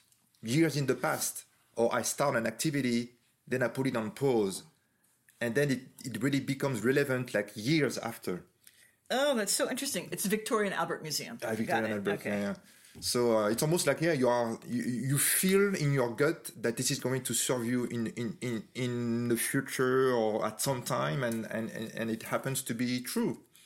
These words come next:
Speaker 2: Right.
Speaker 1: Yeah.
Speaker 2: Yeah, th-, that book is really, that book has been really magical to me, how it's connected me to people. And, uh, I had no idea what I was getting into when I first bought that
Speaker 1: Mm-hmm.
Speaker 2: book.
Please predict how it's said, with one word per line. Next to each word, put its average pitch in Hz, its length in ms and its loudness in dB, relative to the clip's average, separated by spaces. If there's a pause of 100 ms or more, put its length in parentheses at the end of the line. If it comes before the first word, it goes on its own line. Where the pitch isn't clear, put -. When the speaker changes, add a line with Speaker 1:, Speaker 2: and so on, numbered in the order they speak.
(120)
Speaker 2:
Right. 226 460 -2 (200)
Speaker 1:
Yeah. 202 260 -2 (540)
Speaker 2:
Yeah, 226 220 4
th-, - 160 -2
that 247 200 0
book 302 180 0
is 214 140 2
really, 208 520 2 (180)
that 190 240 -4
book 220 160 -4
has 190 180 -2
been 175 200 -6
really 185 240 -2
magical 175 560 -4
to 175 140 -8
me, 165 160 -6
how 165 280 -4
it's - 280 -4
connected 165 440 -6
me 165 180 -6
to 160 100 -12
people. 156 520 -8 (520)
And, 160 360 -8
uh, 156 280 -8 (1160)
I - 60 -4
had 196 160 -2
no 202 120 0
idea 190 320 0
what 175 360 -2
I 175 80 0
was 175 160 0
getting 165 240 -4
into 170 280 -8
when 147 100 -8
I 147 80 -8
first 143 300 -10
bought 147 160 -10
that 139 100 -2
Speaker 1:
Mm-hmm. 127 80 0
Speaker 2:
book. 131 220 -4